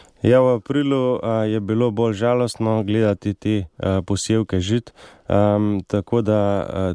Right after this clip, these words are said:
ta, te padavine, ki so bile v maju, so žit precej poprav-, so žita precej popravile. Žito se je kar nekoliko zgostilo, a, dobilo je, am, dovolj vlage, tako da se je lahko tudi klas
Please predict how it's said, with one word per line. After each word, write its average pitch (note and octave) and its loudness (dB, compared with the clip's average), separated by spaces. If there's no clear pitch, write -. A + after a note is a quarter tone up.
ta, A2+ 2
te B2 -2
padavine, G#2 0
ki F#2+ -6
so F#2 -4
bile F#2 0
v F2+ 0
maju, G#2+ 0
so G#2 0
žit G#2 -2
precej F#2+ 0
poprav-, A#2 0
so - -4
žita A2 -2
precej G#2 -2
popravile. A#2 0
Žito A#2 -2
se G#2+ 0
je - -16
kar A2+ 0
nekoliko G#2 -2
zgostilo, G#2 0
a, F#2 -2
dobilo G#2 2
je, G#2 0
am, F#2+ 0
dovolj G2+ 2
vlage, A#2 0
tako G#2 -4
da G2 -2
se G2 -4
je F#2 0
lahko F2+ -2
tudi F#2+ 0
klas A2+ 0